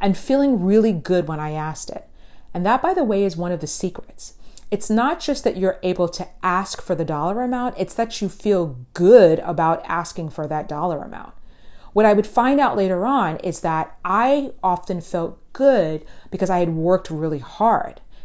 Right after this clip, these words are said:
Now I'm learning how to value the work that I deliver and understand how to explain to people what the takeaways are that they're getting and how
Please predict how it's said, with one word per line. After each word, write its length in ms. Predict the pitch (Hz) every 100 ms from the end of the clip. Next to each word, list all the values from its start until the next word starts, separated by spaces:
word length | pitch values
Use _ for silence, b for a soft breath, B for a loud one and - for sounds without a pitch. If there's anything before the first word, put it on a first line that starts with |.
| b
Now 400 | 170 180 226 311
I'm 160 | 233 175
learning 240 | 156 160
how 160 | 147 165
to 80 | 160
value 720 | 131 143 165 208 233 208 170
the 80 | 160
work 260 | 151 156
that 100 | -
I 120 | 147 156
deliver 500 | 160 170 165 147 -
and 140 | 160 - 196
understand 560 | 208 240 - 202 185
how 120 | 175
to 120 | 165 160
explain 580 | 160 - 180 190 240 226
to 120 | 180
people 440 | 165 160 156 147 B B B
what 320 | 156 175 220
the 80 | 254
takeaways 580 | 247 190 - 160 156 151
are 180 | - 156
that 180 | 156 156
they're 140 | 156
getting 420 | 147 165 156 151 -
and 180 | 165 160
how 840 | - - 214 240 233 165 160